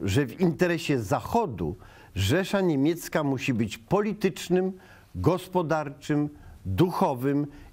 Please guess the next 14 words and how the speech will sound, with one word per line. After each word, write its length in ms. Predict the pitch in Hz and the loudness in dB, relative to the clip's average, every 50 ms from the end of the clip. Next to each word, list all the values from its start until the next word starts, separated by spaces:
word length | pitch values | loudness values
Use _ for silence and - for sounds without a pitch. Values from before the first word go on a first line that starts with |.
| - - | -4 0
i 180 | 170 165 147 - - - - | 2 2 2 0 -6 -6 0
kultural-, 800 | - 262 254 233 196 - - 208 202 185 180 156 117 107 98 - - - | 2 2 2 2 -2 -2 0 2 2 2 2 0 0 -2 -4 -6 -4 2
kulturalnym 800 | - 190 196 180 - 196 165 151 151 151 151 143 143 147 147 151 151 - - - - - - | 2 2 2 2 2 0 2 2 0 -2 0 0 2 2 2 0 -2 -6 -14 -20 -10 -2 -2
ośrodkiem 800 | 156 151 - - - 160 147 - - - - 139 131 127 131 131 - - _ _ - _ - | 0 0 0 -2 0 0 0 -2 -4 -6 -2 -2 -2 -2 -2 -6 -8 -14 _ _ -20 _ -12
przyszłej 680 | - - - 147 123 - - 113 113 110 117 123 127 - - _ _ _ - | -6 -2 0 0 0 0 0 0 0 0 0 -2 -6 -10 -16 _ _ _ -2
Europy. 600 | - 131 127 117 113 101 85 76 - - - - - - - - - - - - - - - - - _ - - | -2 0 0 0 -2 -2 -4 -6 -8 -10 -14 -14 -14 -14 -18 -20 -20 -20 -20 -20 -20 -20 -20 -20 -20 _ -6 -2
Taki 300 | 156 185 - - 247 226 | -2 -2 0 0 0 2
warunek 640 | 180 208 202 185 175 180 185 190 190 - - - - - - - - | 2 2 2 2 2 2 2 0 -2 -4 -6 -14 -20 -20 -20 -20 -20
stawia-, 560 | - - - - - 151 131 156 160 160 117 85 - - - - - | -16 -14 -6 0 0 2 2 2 0 0 0 -4 -8 -12 -10 -4 0
y, 200 | 131 131 139 117 - - - - | 0 2 0 0 -4 -8 -10 -2
planowano 580 | - 143 147 156 160 147 143 156 156 156 151 | 0 0 2 2 0 -2 -2 -2 -2 -2 -2
wówczas. 640 | 139 127 135 107 - - - - 85 76 - - - - - - - - - - | -2 -2 -2 -2 -4 -8 -8 -8 -8 -8 -8 -12 -18 -20 -20 -20 -20 -20 -10 -4
Taki 280 | - 147 135 - - 135 | -2 -2 -2 0 -2 0
warunek 720 | 113 131 143 156 208 226 196 127 90 65 - - - - | 0 0 0 0 0 0 0 0 -2 -4 -8 -12 -18 -20